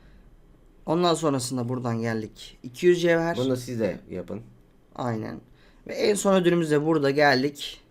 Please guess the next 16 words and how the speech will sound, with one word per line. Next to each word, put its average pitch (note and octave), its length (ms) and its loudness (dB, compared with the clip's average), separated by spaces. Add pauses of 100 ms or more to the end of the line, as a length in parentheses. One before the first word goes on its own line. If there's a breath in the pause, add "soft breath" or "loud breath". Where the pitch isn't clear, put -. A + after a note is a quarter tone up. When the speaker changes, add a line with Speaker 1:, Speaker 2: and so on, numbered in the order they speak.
Speaker 1:
Yüz D#3 480 -2
aktarım C3 460 -4
puanı D3 640 0
Speaker 2:
Ve A2 100 -4
gizli A2+ 280 -2
ödül C3 140 2
şimdi A#2+ 220 -2
açılıyor. A2+ 300 2
Speaker 1:
aldık. C#3+ 640 2
Ve D#3 160 -4
kendisi F#3+ 520 2
gizli F#3 280 2
ödül. F3+ 300 4 (240)
Ve C#3 360 0
bakın D3+ 400 0 (120)
görüyorsunuz. C3 760 -2